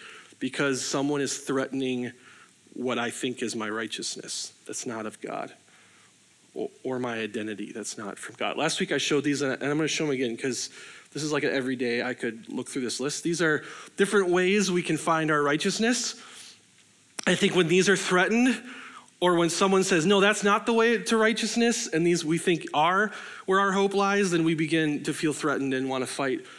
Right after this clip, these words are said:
for those things. So whether it's our job righteousness because we work hard,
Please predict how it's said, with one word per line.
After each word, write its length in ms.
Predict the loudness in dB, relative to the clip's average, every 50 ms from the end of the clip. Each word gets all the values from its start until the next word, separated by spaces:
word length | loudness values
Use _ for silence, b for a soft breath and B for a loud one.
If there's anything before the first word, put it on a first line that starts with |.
| B B
for 80 | B -2
those 160 | -2 0 2
things. 200 | 4 4 4 4
So 120 | 4 4 4
whether 240 | 6 4 4 4
it's 140 | 2 0 0
our 200 | 0 2 2 2
job 500 | 0 0 2 2 2 2 2 0 -2 -4 -2
righteousness 640 | 0 0 2 0 0 -2 -4 -2 0 0 0 0 -2
because 280 | -4 -2 -2 0 0
we 100 | 0 0
work 260 | 0 0 0 0 0 0
hard, 480 | 0 2 2 2 2 2 2 0 -2